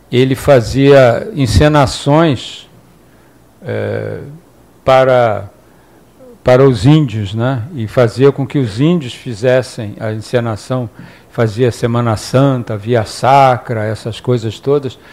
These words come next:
em, em português e em tupi. E o Pombal acabou com isso. Nós temos a, vou dar um salto para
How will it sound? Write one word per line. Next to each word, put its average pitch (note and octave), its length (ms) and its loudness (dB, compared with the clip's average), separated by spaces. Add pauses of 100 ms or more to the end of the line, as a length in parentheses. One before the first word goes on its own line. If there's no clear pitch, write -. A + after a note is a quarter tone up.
(300)
em, C3+ 340 2 (140)
em C3+ 200 0
português C3+ 840 -4 (280)
e D#3+ 260 2
em F3+ 220 4
tupi. F3 680 0 (1400)
E B2+ 160 0
o B2 360 2 (100)
Pombal C3 480 4
acabou C#3 420 2
com C#3 140 -8
isso. F#2+ 440 -14 (3000)
Nós C#3+ 480 6
temos C#3 800 2 (180)
a, A2 720 2 (920)
vou A#2 80 -6
dar A#2+ 160 4
um A#2 80 2
salto B2 580 4
para A2 640 2